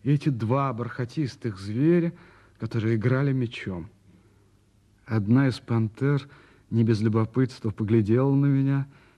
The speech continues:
и направилась ко мне. Подошла,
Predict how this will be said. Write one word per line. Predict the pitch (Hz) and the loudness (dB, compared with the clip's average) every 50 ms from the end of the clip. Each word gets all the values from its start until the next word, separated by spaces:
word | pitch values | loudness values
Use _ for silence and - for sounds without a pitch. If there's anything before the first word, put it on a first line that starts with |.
| _ | _
и | - 107 | -4 -2
направилась | 117 127 120 123 113 117 113 110 104 98 92 98 95 - | 0 0 0 0 0 0 2 0 0 -2 -4 -6 -10 -12
ко | - - 104 101 | -12 -10 -8 -6
мне. | 95 98 98 98 98 101 107 - - _ _ _ _ _ _ _ _ _ _ _ _ _ _ _ _ _ _ _ _ | -6 -4 -4 -4 -6 -6 -8 -12 -18 _ _ _ _ _ _ _ _ _ _ _ _ _ _ _ _ _ _ _ _
Подошла, | - 107 92 101 101 101 - - 104 107 110 117 127 131 131 | -10 -6 -4 -4 -4 -4 -6 -6 -2 -2 0 0 -2 -2 -6